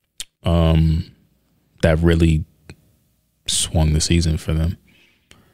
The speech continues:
And before that, people thought, like, "Oh, there's no way they're gonna get rid of Russ without trading two first round picks." And, you know, they ended up, they ended up doing exactly what people said they weren't gonna be able to do. So there's always, you can always make trades in the league. People are always,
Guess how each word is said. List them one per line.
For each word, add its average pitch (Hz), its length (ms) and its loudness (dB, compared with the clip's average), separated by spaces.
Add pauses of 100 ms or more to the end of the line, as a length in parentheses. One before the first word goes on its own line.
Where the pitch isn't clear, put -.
(400)
And 80 440 0
before 82 300 2
that, 90 220 2
people 87 240 0
thought, 82 320 -2
like, 85 120 0
"Oh, 82 120 2
there's 85 160 2
no 87 120 4
way 90 160 4
they're 85 120 0
gonna 82 180 2
get 85 160 0
rid 82 140 2
of 80 60 0
Russ - 380 -4 (380)
without 85 360 -2
trading 82 580 0
two 90 140 0
first 82 320 -2
round 78 220 -2
picks." - 400 -4 (880)
And, 90 720 -4 (680)
you 110 80 4
know, 90 160 0 (120)
they 87 180 -2
ended 95 200 4
up, 95 140 2 (420)
they - 100 0
ended 95 120 6
up 92 60 4
doing 95 160 4
exactly 90 340 0
what 90 100 2
people 87 200 2
said 87 200 0
they 87 80 4
weren't 85 200 0
gonna 85 120 -2
be 85 100 -2
able 82 140 -2
to 82 60 -4
do. 85 200 0
So 87 200 0
there's 101 120 4
always, 123 300 2
you 117 100 2
can 113 80 4
always 117 220 4
make 95 140 2
trades 92 320 -2
in 92 60 -2
the 87 80 0
league. 87 280 2
People 95 240 -2
are 87 80 2
always, 87 460 0